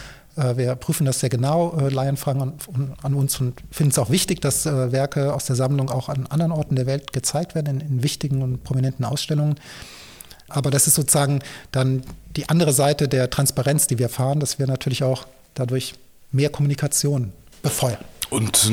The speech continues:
Speaker 2: vielleicht auch ein jüngeres Publikum ansprechen, was Ihnen ja auch wichtig ist.
Speaker 1: Ja, absolut. Also, äh, das sehe ich auch so. Also wir haben zum Beispiel durch den freien Eintritt, das hat schon sehr große Auswirkungen auf unser Publikum. Wir haben da zweimal eine wissenschaftliche Studie gemacht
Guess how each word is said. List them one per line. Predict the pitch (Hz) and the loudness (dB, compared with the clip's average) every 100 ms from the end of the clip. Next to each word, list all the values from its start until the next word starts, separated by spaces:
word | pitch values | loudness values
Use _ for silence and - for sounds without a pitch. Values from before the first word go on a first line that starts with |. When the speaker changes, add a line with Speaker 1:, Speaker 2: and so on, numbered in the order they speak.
| 104 | 4
Speaker 2:
vielleicht | - 104 95 | 4 2 2
auch | |
ein | 104 98 | 2 4
jüngeres | 101 104 101 | 4 4 2
Publikum | - 135 139 85 | 0 0 0 0
ansprechen, | 76 - - - 85 | -2 -2 -2 -2 0
was | 104 | 2
Ihnen | 101 | 2
ja | 104 | 0
auch | 110 | 0
wichtig | 87 - 85 | -2 -4 -6
ist. | - - - | -6 -10 -6
Speaker 1:
Ja, | 165 160 156 | 0 0 0
absolut. | 139 - 160 131 | -2 -2 0 0
Also, | - 147 147 - | -2 -2 -2 0
äh, | 143 139 147 160 170 - - - - - - | 2 2 0 -6 -10 -12 -14 -14 -18 -20 -2
das | 135 | 2
sehe | 185 | 2
ich | 190 - | 2 0
auch | 165 | 0
so. | 175 160 | 2 2
Also | 156 156 - - | 2 0 -2 -6
wir | 156 | 2
haben | 143 | 2
zum | 156 147 | 4 4
Beispiel | - 139 | 4 2
durch | 139 | 2
den | 131 | 2
freien | - 135 165 | 2 0 2
Eintritt, | 143 165 175 165 - - - | 2 0 2 0 -2 -10 -8
das | - 143 | -4 -2
hat | 127 - | -2 2
schon | 165 147 | 2 2
sehr | 123 151 | 2 2
große | 156 - 160 143 | 2 0 0 0
Auswirkungen | 127 - 135 131 123 | 2 2 2 2 0
auf | - | 0
unser | 120 127 | 0 0
Publikum. | 135 - 123 123 | -2 -2 0 0
Wir | 120 | 2
haben | 123 131 | 2 2
da | 123 123 | 2 0
zweimal | - 139 143 | 0 2 2
eine | 123 | 2
wissenschaftliche | 131 143 - - 127 123 | 2 2 0 -2 -4 -2
Studie | - 165 190 | 0 0 2
gemacht | 175 170 - | 2 2 0